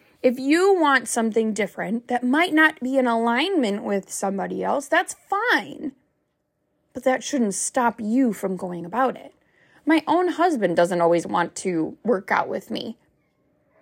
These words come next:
I mean, the man wakes up at four o'clock in the morning. I mean, I do too, but I'm not leaving for work at five. I am, I am doing other alternatives. And so the difference there is that I get the chance that I can work out because that's what I have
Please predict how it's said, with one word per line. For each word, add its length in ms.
I 20
mean, 160
the 60
man 240
wakes 240
up 120
at 140
four 220
o'clock 280
in 60
the 60
morning. 340
I 80
mean, 280
I 200
do 160
too, 240
but 100
I'm 140
not 200
leaving 380
for 140
work 260
at 100
five. 380
I 140
am, 400
I 100
am 140
doing 280
other 320
alternatives. 720
And 260
so 360
the 180
difference 460
there 240
is 80
that 180
I 140
get 200
the 80
chance 320
that 140
I 200
can 340
work 220
out 160
because 240
that's 260
what 180
I 200
have 420